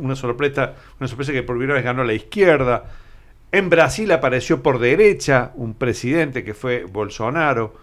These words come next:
¿Cómo interpreta usted estos fenómenos que han,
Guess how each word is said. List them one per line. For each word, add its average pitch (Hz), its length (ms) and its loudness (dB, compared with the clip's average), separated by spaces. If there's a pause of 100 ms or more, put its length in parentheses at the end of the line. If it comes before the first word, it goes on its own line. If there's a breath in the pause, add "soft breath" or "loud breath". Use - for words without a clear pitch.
(720 soft breath)
¿Cómo 330 240 -4
interpreta 135 800 0
usted 147 420 2
estos 131 300 -4
fenómenos 143 760 -2 (300)
que 127 380 -2
han, 139 480 -4